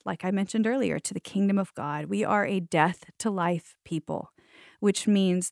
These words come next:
this, again, is fertile soil for God to do a new work in us. To end, I thought I'd just offer you a few transitional questions to ask yourself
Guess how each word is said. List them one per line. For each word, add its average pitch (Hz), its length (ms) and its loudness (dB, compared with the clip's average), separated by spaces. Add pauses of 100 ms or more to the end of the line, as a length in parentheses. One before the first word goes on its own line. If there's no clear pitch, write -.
this, 208 220 2
again, 220 360 0
is 160 160 -2
fertile 185 320 0
soil 175 360 -2
for - 160 -10
God 160 300 -4
to 185 100 -4
do - 260 -4
a 185 120 -4
new 156 340 -2
work 156 420 -10
in - 140 -8
us. - 380 -14 (2500)
To - 180 2
end, 220 580 2 (640)
I 214 120 8
thought 320 220 6
I'd 359 120 6
just 233 220 2
offer 190 260 4
you 165 400 -2
a 180 40 -6
few 262 520 2
transitional 220 720 0
questions 165 600 0
to - 120 -8
ask 165 300 -2
yourself 170 520 -2